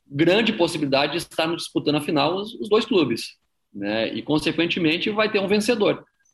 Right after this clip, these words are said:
Ano passado, o Fortaleza foi campeão com empate. Era um jogo único, onde o regulamento privile-,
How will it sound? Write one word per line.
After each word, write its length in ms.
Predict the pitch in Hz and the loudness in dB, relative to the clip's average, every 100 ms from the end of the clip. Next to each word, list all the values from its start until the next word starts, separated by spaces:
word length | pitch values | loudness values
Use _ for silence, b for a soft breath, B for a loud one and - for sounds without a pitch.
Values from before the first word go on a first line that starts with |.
| _ - | _ -6
Ano 100 | 151 | -2
passado, 300 | 175 160 175 | 0 0 0
o 40 | 175 | 2
Fortaleza 400 | 185 180 175 170 | 0 2 0 2
foi 160 | 185 | 0
campeão 640 | 185 170 165 160 185 262 277 | 2 2 2 2 2 -2 -2
com 80 | 226 | 0
empate. 480 | 262 262 180 180 139 | 2 2 0 2 0
Era 80 | 143 | 0
um 100 | 139 | 0
jogo 240 | 165 165 | 0 2
único, 480 | 185 233 - 254 190 | 2 0 -2 -4 -6
onde 160 | 185 | -6
o 60 | 190 | -4
regulamento 580 | 185 190 190 170 175 - | -4 0 0 2 -2 -2
privile-, 360 | 190 180 185 | -2 0 0